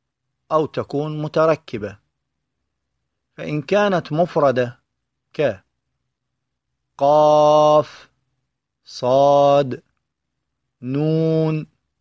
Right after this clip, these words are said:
فعند ذلك لا يحصل فيها الإدغام ولا يحصل فيها التجديد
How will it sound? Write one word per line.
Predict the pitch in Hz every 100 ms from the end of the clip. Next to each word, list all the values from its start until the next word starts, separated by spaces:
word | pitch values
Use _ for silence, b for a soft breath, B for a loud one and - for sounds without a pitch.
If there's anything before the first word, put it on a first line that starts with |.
| _ _ _ _ _ _ _ _ _ _ _ _ _ _ _ _ _ _ _ _
فعند | - 160 190
ذلك | 156 151 170 165 156 165 170 165 _ _ _ _ _ _ _ -
لا | 139 190
يحصل | 190 143 - 143 131
فيها | - 160 135
الإدغام | 123 139 123 117 147 156 156 - _ _ _ _ _ _ _ _ _ _ _ _ _ _ _ _ _ -
ولا | 139 156
يحصل | 165 - - 143 139 127 - _ _
فيها | _ 190 151
التجديد | 113 - 113 110 123 143 143 123 127